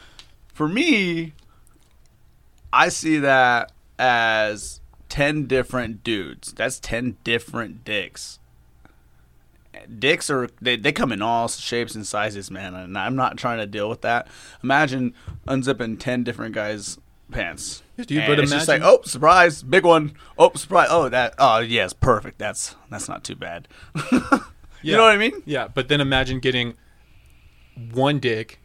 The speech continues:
Speaker 2: and it's gigantic and you gotta put this thing in your mouth ten times, dude. You're gonna hate, you're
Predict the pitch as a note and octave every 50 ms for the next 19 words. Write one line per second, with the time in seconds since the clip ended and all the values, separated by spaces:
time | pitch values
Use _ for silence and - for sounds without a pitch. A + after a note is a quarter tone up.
0 | _ _ - C3+ A#2+ A2+ A2+ G#2+ - - C3 A#2 A#2 A#2 A2+ A2+ A2+ - A#2 A#2
1 | A#2 - - A2+ - A2+ A2 A2+ B2+ D#3 D#3 B2 A2 - - B2 - - A#2 -
2 | - A#2+ A#2 A2+ - A#2+ A#2 A#2 A#2 A2+ A2+ A2+ A2+ A2+ - - - A2+ A2 -
3 | A#2 G#2 E2+ A2+ - A2 G#2+ - - B2+ B2 C#3 D3+ E3+ D3+ B2 A2+ B2+ B2+ A2+
4 | C3 D3 D#3 -